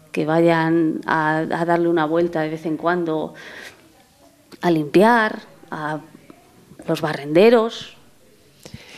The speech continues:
Eh, no sé, cosas, eh, del día a día.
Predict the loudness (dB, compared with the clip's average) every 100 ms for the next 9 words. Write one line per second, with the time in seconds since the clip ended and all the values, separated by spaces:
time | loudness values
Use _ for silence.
0 | -18 -18 -20 _ -20 -20 -20 -20 -20 -20
1 | -20 2 6 6 8 6 6 4 4 4
2 | 2 0 -10 -20 -20 _ _ -14 -8 -6
3 | -6 -8 -2 2 4 6 4 2 0 2
4 | 6 6 6 6 4 6 6 8 8 6
5 | 4